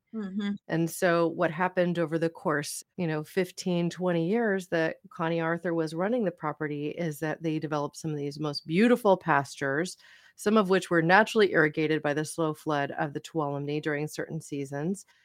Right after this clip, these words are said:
Speaker 2: and maintained herds of horses that were only fed really supplemental grain and some hay during the summer months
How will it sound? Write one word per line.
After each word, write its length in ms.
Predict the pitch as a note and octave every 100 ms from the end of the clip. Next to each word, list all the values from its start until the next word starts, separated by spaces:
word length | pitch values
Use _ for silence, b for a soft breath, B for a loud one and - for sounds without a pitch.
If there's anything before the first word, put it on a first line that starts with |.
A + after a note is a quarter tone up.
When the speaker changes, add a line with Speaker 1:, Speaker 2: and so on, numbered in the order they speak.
| b b -
Speaker 2:
and 440 | E3 E3 D#3+ D#3+ - -
maintained 840 | F#3 F3+ F3+ - F3 E3 D#3+ D#3 -
herds 460 | - A3 B3 G3+ F#3
of 120 | E3+
horses 580 | F3+ E3 - D#3 D#3 D3+
that 140 | E3
were 220 | F3 E3+
only 280 | B3 B3+ A#3
fed 300 | G#3+ F3 E3+
really 300 | E3 D#3 D3+
supplemental 580 | - D#3 - C#3 C3+ D3+
grain 320 | - C3+ C3+
and 140 | C#3 D3
some 220 | - C#3+
hay 400 | C#3+ F3+ D3+ D3+
during 280 | D3+ D3 C#3+
the 80 | C#3+
summer 320 | A#3 A#3+ F#3
months 420 | C#3+ C#3+ E3+